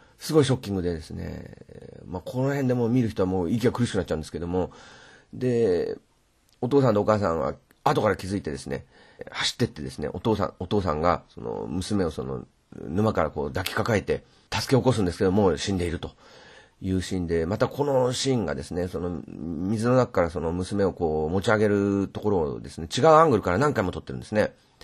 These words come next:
えー、これは、まあ、お父さんにとってはもう永遠に続くような瞬間だったっていうことを意味しているんですけれども、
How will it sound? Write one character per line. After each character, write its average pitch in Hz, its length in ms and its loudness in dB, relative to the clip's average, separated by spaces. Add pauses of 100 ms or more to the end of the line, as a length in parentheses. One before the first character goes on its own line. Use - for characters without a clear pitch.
(1000)
え - 600 -16
ー、 - 60 -16
こ - 140 -2
れ 131 80 6
は、 123 460 6
ま 95 400 2
あ、 - 0 - (720)
お - 340 -8
父 135 140 4
さ 113 100 2
ん 95 40 2
に 92 40 -2
と 110 80 0
っ 110 40 -4
て 98 100 -2
は 82 80 0
も 87 240 -2
う 80 60 2
永 143 200 6
遠 156 80 2
に 156 80 2
続 135 240 -2
く 135 80 0
よ 139 40 8
う 120 40 8
な 101 60 4
瞬 92 200 -2
間 90 140 -2
だ 82 80 0
っ 82 40 -8
た - 140 -10
っ 85 60 -10 (760)
て - 80 -6
い 85 40 -4
う - 20 -4
こ 90 120 -6
と 95 160 0
を 87 80 2
意 92 60 2
味 85 120 0
し - 80 -10
て 78 360 -4
い 82 80 -6
る 87 120 -4
ん 76 100 -6
で 73 80 -12
す - 80 -20
け 78 80 -10
れ 73 60 -12
ど 78 100 -10
も、 82 260 -4